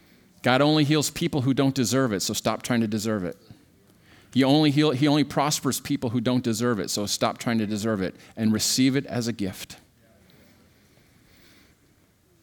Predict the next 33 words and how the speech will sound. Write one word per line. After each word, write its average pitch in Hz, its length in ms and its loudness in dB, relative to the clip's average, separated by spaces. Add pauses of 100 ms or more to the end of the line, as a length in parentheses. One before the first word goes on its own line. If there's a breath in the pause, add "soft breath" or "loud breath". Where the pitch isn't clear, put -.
(760 soft breath)
The 120 100 0
Bible 143 480 2
is 113 140 -2
telling 147 340 2
you 117 80 4
your 113 220 2
identity 110 500 2
regardless 104 540 0
of 101 100 -2
your 101 120 0
circumstance. 95 920 -4 (100)
If 90 140 -12
you're 123 80 4
looking 185 260 2
at 165 80 4
the 139 80 2
book 139 220 0
of 127 100 4
rules, 139 320 0
you're 123 80 0
gonna 110 80 2
think, 110 320 -2
"I 101 100 2
need 104 200 2
to 98 60 0
do 95 120 -2
more. 95 320 -2
I 92 80 -2
need 104 160 0
to 92 80 -4
double 95 240 -2
my 90 160 -2
efforts." - 640 -6